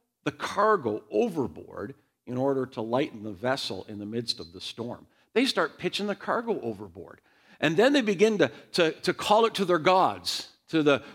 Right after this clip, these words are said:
whatever religious belief they have, they begin to call out because they're in absolute terror and panic over this situation. Where's Jonah? The Bible says he's in the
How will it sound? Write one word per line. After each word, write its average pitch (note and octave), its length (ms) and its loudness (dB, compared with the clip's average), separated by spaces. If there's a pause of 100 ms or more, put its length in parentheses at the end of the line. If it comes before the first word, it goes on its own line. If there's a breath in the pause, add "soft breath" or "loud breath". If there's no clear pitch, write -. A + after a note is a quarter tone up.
whatever G#3 420 4
religious F#3 480 4
belief D3+ 460 2
they D#3+ 120 2
have, F3 300 2
they D3 80 2
begin C#3+ 300 2
to C#3 80 -2
call D#3+ 420 -2
out D3+ 240 0
because C3+ 340 -2
they're E3+ 180 2
in E3 160 -2
absolute B3 840 -4
terror E3+ 480 4 (480 loud breath)
and D3 220 0
panic A3 580 -2 (160)
over C3 320 -4
this B2 180 -4
situation. - 800 -10 (800)
Where's A#2 340 -2
Jonah? C3+ 420 -2 (840)
The - 40 -20
Bible A#2+ 240 -4
says B2+ 180 -2
he's A2 160 -8
in A2 80 -10
the G2 140 -14